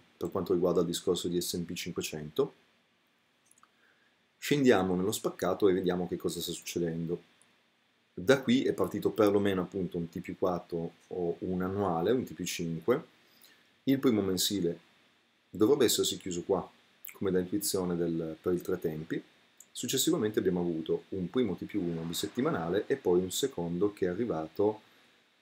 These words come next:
ormai, diciamo, alla chiusura del T settimanale, del primo T settimanale, perché è arrivato a undici barre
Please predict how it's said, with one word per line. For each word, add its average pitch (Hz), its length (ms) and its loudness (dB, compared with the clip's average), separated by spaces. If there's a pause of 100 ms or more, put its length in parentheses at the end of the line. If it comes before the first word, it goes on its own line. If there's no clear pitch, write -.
(180)
ormai, 107 340 4
diciamo, 90 320 -2
alla 85 120 -2
chiusura 104 520 0 (380)
del 87 500 0
T - 80 -6
settimanale, 90 840 -2
del 90 200 -6
primo 113 380 2
T 87 80 -8
settimanale, 87 580 -4
perché - 200 -2
è - 20 4
arrivato 98 300 0
a 87 40 0
undici 123 800 -4
barre 90 800 -4